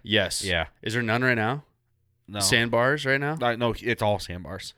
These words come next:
Speaker 1: Really?
Speaker 2: Yeah, it's been like that way for, like, three years.
Speaker 1: Shut the, no way.
Speaker 2: Dude,
Speaker 1: Not
Speaker 2: yeah.
Speaker 1: that long. Three years?
Speaker 2: Yeah, it's been, like,
Speaker 1: No.
Speaker 2: that long since, since my parents' lake house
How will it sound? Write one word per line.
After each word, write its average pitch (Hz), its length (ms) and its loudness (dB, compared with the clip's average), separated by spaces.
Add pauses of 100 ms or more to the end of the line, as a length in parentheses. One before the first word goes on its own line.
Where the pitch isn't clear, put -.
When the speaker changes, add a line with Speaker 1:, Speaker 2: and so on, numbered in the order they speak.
(180)
Speaker 1:
Really? 107 640 0
Speaker 2:
Yeah, 95 160 0
it's 95 80 -10
been 113 100 -4
like 107 80 -8
that 117 80 -6
way 98 60 -4
for, 92 140 -8
like, 85 60 -12
three 92 220 -8
years. 87 320 -6 (320)
Speaker 1:
Shut - 320 -6
the, - 80 -12
no 110 160 -8
way. 71 360 -14
Speaker 2:
Dude, 110 260 -2
Speaker 1:
Not 104 100 -2
Speaker 2:
yeah. 95 60 0
Speaker 1:
that 120 180 0
long. 85 220 -10
Three 277 240 -4
years? 311 360 -2
Speaker 2:
Yeah, 107 380 -2
it's 107 140 -4
been, 123 280 -4
like, 117 200 -2
Speaker 1:
No. 87 80 -8
Speaker 2:
that 110 260 -4
long 123 320 -6
since, - 320 -8 (140)
since 120 340 -4
my 120 80 -2
parents' 120 340 -4
lake 101 260 -4
house 131 440 -6